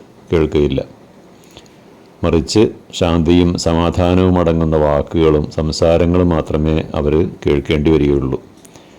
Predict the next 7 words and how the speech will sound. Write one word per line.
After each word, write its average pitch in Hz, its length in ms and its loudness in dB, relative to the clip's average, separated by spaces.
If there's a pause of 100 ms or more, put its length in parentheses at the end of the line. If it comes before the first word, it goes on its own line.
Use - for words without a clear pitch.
(480)
ദുനിയാവിലെ 87 500 4
ജീവിതത്തിലുടനീളം 87 1040 2 (140)
അള്ളാഹുവിൻ്റെ 82 840 0
വ്യവസ്ഥക്കും 85 680 -2 (960)
നിയമനിർദ്ദേശങ്ങൾക്കും 90 1000 2
അനുസരിച്ച് 87 380 -2
ജീവിച്ചവർക്കും, 87 800 2